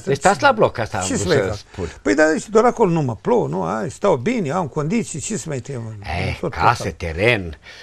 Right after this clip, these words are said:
Speaker 1: niște
Speaker 2: Da,
Speaker 1: flori,
Speaker 2: bine, ai,
Speaker 1: care trebuie
Speaker 2: bun.
Speaker 1: udate
Speaker 2: Am
Speaker 1: dimineața
Speaker 2: acolo,
Speaker 1: la
Speaker 2: am,
Speaker 1: prânz.
Speaker 2: am
Speaker 1: La
Speaker 2: la
Speaker 1: țară
Speaker 2: fabrică
Speaker 1: acolo aveți,
Speaker 2: acolo.
Speaker 1: nu?
Speaker 2: Am, am. Am, că am, am.
Speaker 1: Eu am fost odată, ați mai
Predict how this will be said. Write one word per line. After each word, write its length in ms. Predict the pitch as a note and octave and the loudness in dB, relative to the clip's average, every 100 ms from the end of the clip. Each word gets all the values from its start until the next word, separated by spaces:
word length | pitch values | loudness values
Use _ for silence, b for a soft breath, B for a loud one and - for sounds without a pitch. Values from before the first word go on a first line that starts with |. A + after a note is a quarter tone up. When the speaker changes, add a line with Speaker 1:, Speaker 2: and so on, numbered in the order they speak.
| B | B
Speaker 1:
niște 440 | G#2+ A2 F#2+ - F#2+ - - | -2 -2 -2 -2 -6 -6 0
Speaker 2:
Da, 80 | F#2+ | 6
Speaker 1:
flori, 220 | - - G#4 F4 | 6 6 6 6
Speaker 2:
bine, 180 | B3+ | 2
ai, 140 | D4 D4 | -2 0
Speaker 1:
care 120 | A2 | -2
trebuie 240 | - C3 A#2 | 2 2 2
Speaker 2:
bun. 80 | |
Speaker 1:
udate 300 | G2+ F2 C3 | 0 4 6
Speaker 2:
Am 140 | C3 D4 | 6 4
Speaker 1:
dimineața 340 | D4 G2 A#2+ | 2 0 0
Speaker 2:
acolo, 140 | E3+ D#2 | 0 -2
Speaker 1:
la 80 | |
Speaker 2:
am, 60 | D2+ | -2
Speaker 1:
prânz. 160 | A#2+ A2 - | -4 -6 -2
Speaker 2:
am 100 | F2+ | 0
Speaker 1:
La 60 | |
Speaker 2:
la 60 | F#3 | 4
Speaker 1:
țară 60 | G3 | 4
Speaker 2:
fabrică 160 | C3+ C3+ | 4 4
Speaker 1:
acolo 160 | C#3+ | 4
aveți, 240 | D3+ C3 - | 4 2 -2
Speaker 2:
acolo. 140 | C#3+ | 0
Speaker 1:
nu? 60 | A#3+ | 0
Speaker 2:
Am, 140 | D#3 | 0
am. 220 | C3+ G#2+ - b b b D3 | -6 -10 -16 b b b 2
Am, 100 | G#3 | 2
că 120 | A#2+ G#3 | 2 2
am, 200 | F#3+ - | 2 -2
am. 380 | D3 D3+ D3 - | -4 -6 -8 -4
Speaker 1:
Eu 160 | C3 | 2
am 80 | D3+ | 2
fost 180 | C#3 - | 2 0
odată, 240 | C3 G#2 | 2 2
ați 120 | G2 A2+ | 0 0
mai 320 | A2+ G#2 F#2+ | 2 2 -4